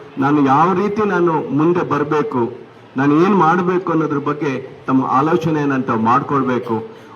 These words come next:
ಒಳ್ಳೆಯ ಪ್ರಜೆಗಳಾಗಿ ಒಳ್ಳೆಯ ರೀತಿಯಲ್ಲಿ ಬದುಕ್ರಿ ಅಂತ ಹೇಳ್ಕೊಂಡು ನಾನು ಈ ಅವಕಾಶವನ್ನ ಮಾಡ್ಕೊಟ್ಟಿದ್ದಾರೆ. ಇವತ್ತು ನಾನು ಕಂಪ್ಯೂಟರ್ ಸೈನ್ಸ್ ಲ್ಯಾಬ್ ಅನ್ನ ಸಹ ನೋಡ್ತಾ ಇದ್ದೆ. ಬಹುಶಃ ನಾವು ಎಷ್ಟೋ ಇಂಜಿನಿಯರಿಂಗ್ ಕಾಲೇಜುಗಳಿಗೆ ಹೋದಾಗ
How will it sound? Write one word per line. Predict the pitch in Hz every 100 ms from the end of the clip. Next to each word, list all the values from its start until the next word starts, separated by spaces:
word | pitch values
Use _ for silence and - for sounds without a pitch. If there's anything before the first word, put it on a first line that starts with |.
| -
ಒಳ್ಳೆಯ | 123 151 143 127
ಪ್ರಜೆಗಳಾಗಿ | 127 120 143 147 135 120 113 107 -
ಒಳ್ಳೆಯ | 127 135 147 139
ರೀತಿಯಲ್ಲಿ | 143 147 160 147
ಬದುಕ್ರಿ | 139 127 131 127 123
ಅಂತ | 117
ಹೇಳ್ಕೊಂಡು | 113 117 120 135 127 113 - - - - - - -
ನಾನು | 127 131 127 113 - -
ಈ | 127
ಅವಕಾಶವನ್ನ | 123 135 139 165 156 156 160
ಮಾಡ್ಕೊಟ್ಟಿದ್ದಾರೆ. | 135 131 120 123 110 117
ಇವತ್ತು | 127 139 135 151 139 - - - - -
ನಾನು | 135 139
ಕಂಪ್ಯೂಟರ್ | 156 160 196 190 185
ಸೈನ್ಸ್ | - 151 151 143
ಲ್ಯಾಬ್ | 139 147 147
ಅನ್ನ | 147
ಸಹ | 143 143
ನೋಡ್ತಾ | 127 120 123 117
ಇದ್ದೆ. | 113 104 - - - - 135
ಬಹುಶಃ | 170 196
ನಾವು | 180 160 143
ಎಷ್ಟೋ | - 196
ಇಂಜಿನಿಯರಿಂಗ್ | 156 151 175 180 175 165
ಕಾಲೇಜುಗಳಿಗೆ | 156 151 139 147 139
ಹೋದಾಗ | 135 135 143